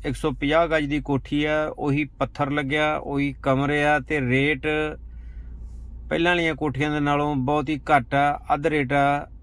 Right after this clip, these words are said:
ਪਹਿਲਾਂ ਵਾਲੀ ਕੋਠੀਆਂ ਦੇ ਨਾਲੋਂ। ਸੋ ਵੀਡੀਓ ਐਂਡ ਤੱਕ ਜ਼ਰੂਰ ਦੇਖਿਓ।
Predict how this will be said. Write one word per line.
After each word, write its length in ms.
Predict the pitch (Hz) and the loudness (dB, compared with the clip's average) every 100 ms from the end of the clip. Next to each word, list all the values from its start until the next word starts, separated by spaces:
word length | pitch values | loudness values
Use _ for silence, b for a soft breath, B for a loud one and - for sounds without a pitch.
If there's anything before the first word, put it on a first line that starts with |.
| - | -4
ਪਹਿਲਾਂ 220 | 151 156 | -2 0
ਵਾਲੀ 120 | 151 | -2
ਕੋਠੀਆਂ 340 | 135 143 - 143 | -2 -4 -2 0
ਦੇ 100 | 143 | 0
ਨਾਲੋਂ। 360 | 143 143 147 135 | 0 0 0 -4
ਸੋ 200 | - 143 | -4 -2
ਵੀਡੀਓ 720 | 110 117 131 147 156 156 151 - - 151 | 0 2 2 2 2 0 -2 -10 -8 -2
ਐਂਡ 160 | 147 | -2
ਤੱਕ 220 | 135 151 143 | 0 0 0
ਜ਼ਰੂਰ 340 | 131 143 156 | 0 0 0
ਦੇਖਿਓ। 480 | 139 131 - 107 | 2 0 2 -2